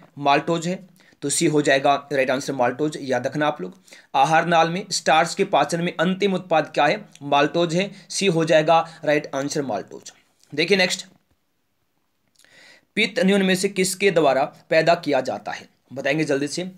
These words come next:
कि पित्त न्यून में से किसके द्वारा पैदा किया जाता है, बताएंगे जल्दी से सभी लोग फटाफट।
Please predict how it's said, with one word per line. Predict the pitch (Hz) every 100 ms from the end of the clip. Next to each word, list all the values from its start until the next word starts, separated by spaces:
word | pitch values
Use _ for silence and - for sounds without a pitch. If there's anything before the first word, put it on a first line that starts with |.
| -
कि |
पित्त | 151 175 170 160
न्यून | 160
में | 156
से | 156 165
किसके | 170 165 180
द्वारा | 147 147
पैदा | 151 139 135
किया | 139 131 113
जाता | 110 92 -
है, |
बताएंगे | 127 147 147
जल्दी | 127 120
से | 120 117
सभी | 98
लोग | 95
फटाफट। | - -